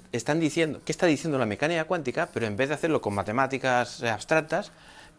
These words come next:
pues utilizando conceptos como una pelota, ta, ta, tal, pero que son uno a uno, como si estuviera haciendo matemáticas. Es decir, que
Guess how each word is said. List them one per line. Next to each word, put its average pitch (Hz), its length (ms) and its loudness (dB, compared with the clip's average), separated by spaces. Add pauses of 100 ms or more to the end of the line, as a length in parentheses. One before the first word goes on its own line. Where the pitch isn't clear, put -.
(140)
pues 151 240 8
utilizando 131 520 4
conceptos 165 760 2 (280)
como 95 200 -4
una 107 200 0
pelota, 165 480 0
ta, 127 120 -6
ta, 147 120 -4
tal, 220 200 0 (680)
pero 196 260 10
que 165 140 6
son 175 400 8
uno 175 220 8
a 170 60 10
uno, 190 380 6 (260)
como 131 160 2
si 127 80 0
estuviera 135 260 4
haciendo 160 240 -2
matemáticas. 123 720 -4
Es 147 80 2
decir, 151 320 0
que 120 280 0